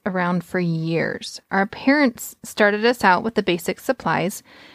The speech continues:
and our life experiences have given us different perspectives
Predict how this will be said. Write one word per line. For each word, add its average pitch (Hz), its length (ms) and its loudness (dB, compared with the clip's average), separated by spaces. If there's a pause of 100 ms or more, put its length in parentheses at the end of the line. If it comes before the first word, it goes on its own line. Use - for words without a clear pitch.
(160)
and 214 100 4
our 208 120 6
life 226 340 4
experiences 185 920 0
have 196 320 -4
given 214 280 4
us 190 360 2
different - 380 0
perspectives 180 760 -2